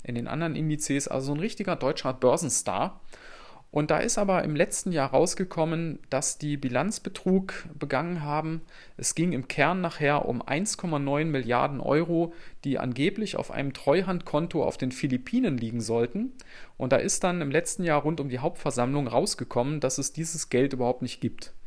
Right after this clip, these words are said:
Und dementsprechend ist dann die Wirecard A G in die Pleite gerauscht. Ja, und in dem Podcast wird eben jetzt beleuchtet, wie konnte es dazu kommen,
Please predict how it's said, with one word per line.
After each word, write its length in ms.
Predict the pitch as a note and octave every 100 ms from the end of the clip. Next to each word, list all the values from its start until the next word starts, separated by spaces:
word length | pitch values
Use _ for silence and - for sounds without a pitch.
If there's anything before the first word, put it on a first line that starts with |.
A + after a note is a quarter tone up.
| - - - - -
Und 400 | B2+ B2+ A#2+ -
dementsprechend 640 | F#3 E3+ - C#3+ D3 D#3+
ist 220 | C#3+ -
dann 240 | C#3+ D3 C#3+
die 120 | A2+
Wirecard 640 | A2+ D3 E3 - C#3 -
A 60 | B2+
G 320 | - C3 C#3
in 160 | - A#2+
die 80 |
Pleite 340 | A#2 - A2+ A#2
gerauscht. 540 | G#2+ F#2 F#2 - - - - - - - - - -
Ja, 100 | - E3
und 140 | C3
in 80 | D3+
dem 100 | C#3+
Podcast 580 | F3 G3 G#3 F#3 - C#3+
wird 180 | E3+
eben 160 | - C#3
jetzt 220 | C#3 -
beleuchtet, 640 | A#2 A2+ D#3 G3+ F#3 - B2
wie 120 | F#3
konnte 340 | - F3 E3
es 140 | C#3 -
dazu 280 | B2 -
kommen, 460 | - E3 F#3 F#3+ G3